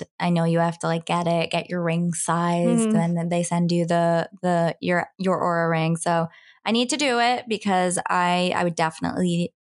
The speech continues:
Speaker 1: need it for sleep. I feel like some days I just wake up so exhausted and don't understand why. So I agree. It just makes you think a little bit more into what you're doing on your day-to-day that impacts all of those things, your sleep, your workouts, your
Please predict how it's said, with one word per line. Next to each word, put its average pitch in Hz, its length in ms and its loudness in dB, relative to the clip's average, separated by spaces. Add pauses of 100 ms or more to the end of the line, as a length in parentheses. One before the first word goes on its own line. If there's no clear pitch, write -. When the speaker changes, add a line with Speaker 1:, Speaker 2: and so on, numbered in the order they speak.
Speaker 1:
need 175 220 0
it - 120 -2
for 185 160 -4
sleep. 175 480 -2
I 170 100 2
feel 165 260 -2
like 165 180 -2
some 165 240 -4
days 165 220 0
I 165 100 0
just 170 240 -4
wake 165 240 -4
up 170 180 -4
so 165 420 -4
exhausted 170 680 -4
and 175 300 -8 (440)
don't 190 300 0
understand 247 500 0
why. 233 240 2
So 214 260 -2
I 190 100 2
agree. 175 400 0
It 180 100 0
just - 200 -4
makes 170 280 -4
you - 100 2
think 170 260 -2
a 170 60 -2
little 165 200 2
bit 160 140 -2
more 165 240 0
into 160 240 -2
what 170 140 -2
you're 175 140 -2
doing 165 400 -2
on 170 100 0
your 180 140 0
day-to-day 170 680 0
that 165 220 2 (180)
impacts 170 540 -2
all 190 220 0
of 226 80 -2
those 160 180 -2
things, 170 260 -6
your 202 60 -6
sleep, 214 340 0
your - 140 -2
workouts, 190 840 -2 (400)
your - 240 -4